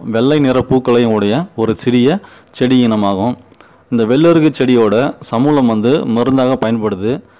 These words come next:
இது வயிற்று வலி, குடல் வாயு, அரிப்பு, வாத நோய், ஆண்மை குறைவு, நஞ்சுக்கடி, மாதவிலக்கு கோளாறு, நரம்பு கோளாறு, இந்த மாதிரி பிரச்சனைகளுக்கெல்லாம் இந்த வெள்ளருகு பயன்படுகிறது.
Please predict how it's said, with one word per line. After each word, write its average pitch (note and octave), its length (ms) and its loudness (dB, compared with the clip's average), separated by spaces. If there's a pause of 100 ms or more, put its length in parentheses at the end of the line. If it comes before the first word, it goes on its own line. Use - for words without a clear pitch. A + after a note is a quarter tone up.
(160)
இது A#2 400 0
வயிற்று C#3 420 -2
வலி, A#2 420 0
குடல் C3+ 320 0
வாயு, A2+ 520 2 (140)
அரிப்பு, A#2+ 600 -2 (300)
வாத C3 360 -8
நோய், A2+ 400 -6
ஆண்மை C#3 420 0
குறைவு, A2 560 0 (100)
நஞ்சுக்கடி, A#2+ 680 0 (400)
மாதவிலக்கு C#3 580 2
கோளாறு, A2+ 580 2
நரம்பு C3 460 0
கோளாறு, A2 540 2 (280)
இந்த A#2 160 -2
மாதிரி A#2+ 240 0
பிரச்சனைகளுக்கெல்லாம் A#2 800 -2
இந்த A2 160 -2
வெள்ளருகு A2+ 520 2
பயன்படுகிறது. G2+ 680 -8